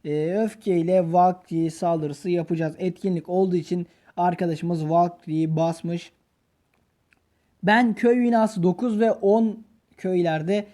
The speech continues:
ejder kullanmanızı öneririm. Gerçekten ejder hem maliyetsiz hem de, e, çok güzel işler yaptırıyor diyebilirim. Bize ganimet açmıyor. Ben kupada düşmek istemiyorum. Arkadaşımız kupa çıkacak mı bilmiyorum.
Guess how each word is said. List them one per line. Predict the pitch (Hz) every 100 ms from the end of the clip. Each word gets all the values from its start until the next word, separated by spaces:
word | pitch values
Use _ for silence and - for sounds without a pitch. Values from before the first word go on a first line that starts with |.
| _ _
ejder | 202 214 185 170 160
kullanmanızı | - 202 190 165 160 156 175
öneririm. | 175 175 165 156
Gerçekten | 170 185 180 170 143 123
ejder | 170 175 165 156
hem | 175 196
maliyetsiz | 190 190 190 190 190 190 190 _ _ _
hem | 214 214 190
de, | 170 170 170 _ _
e, | 151 139 135
çok | 139 226 220 - _
güzel | 226 160 165 165 -
işler | 196 165 - 170 160
yaptırıyor | 165 165 - 170 151 147
diyebilirim. | 170 190 185 190 185 - _ -
Bize | 160 220
ganimet | 202 208 220 233 247
açmıyor. | 247 - 233 202
Ben | 180 185
kupada | - 214 226 226
düşmek | 214 214 202
istemiyorum. | - 208 190 185 160
Arkadaşımız | 151 160 185 175 180 165
kupa | _ - 180
çıkacak | 165 170 - 185 175
mı | 147 156
bilmiyorum. | 202 202 190 185